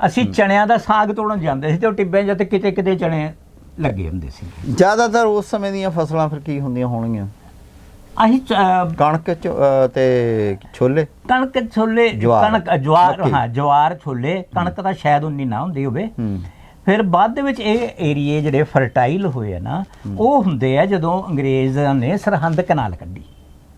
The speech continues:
Speaker 2: ਹੂੰ।
Speaker 1: ਸਰਹੰਦ ਕਨਾਲ ਕੱਢ ਕੇ ਉਹਨਾਂ ਨੇ ਜਿਹੜੀ ਅੱਗੇ ਬ੍ਰਾਂਚਾਂ ਕੱਢੀਆਂ, ਉਹਨਾਂ ਚੋਂ ਇੱਕ ਬ੍ਰਾਂਚ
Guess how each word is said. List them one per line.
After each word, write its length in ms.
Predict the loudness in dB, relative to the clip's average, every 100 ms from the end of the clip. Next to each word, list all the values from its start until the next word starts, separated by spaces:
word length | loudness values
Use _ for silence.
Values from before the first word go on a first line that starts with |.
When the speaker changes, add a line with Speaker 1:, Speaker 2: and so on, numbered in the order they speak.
| -6 -2
Speaker 2:
ਹੂੰ। 160 | -2 -4 -12 -20 -6 0
Speaker 1:
ਸਰਹੰਦ 360 | 2 4 2
ਕਨਾਲ 320 | 2 2 2
ਕੱਢ 200 | 0 0
ਕੇ 120 | 0 -2
ਉਹਨਾਂ 160 | 0
ਨੇ 60 | -2
ਜਿਹੜੀ 180 | 2 2
ਅੱਗੇ 180 | 2
ਬ੍ਰਾਂਚਾਂ 480 | 0 2 2 2 0
ਕੱਢੀਆਂ, 320 | 0 -2 0
ਉਹਨਾਂ 200 | 0 0
ਚੋਂ 140 | -2 -2
ਇੱਕ 260 | -2 -2
ਬ੍ਰਾਂਚ 500 | 0 2 2 2 -2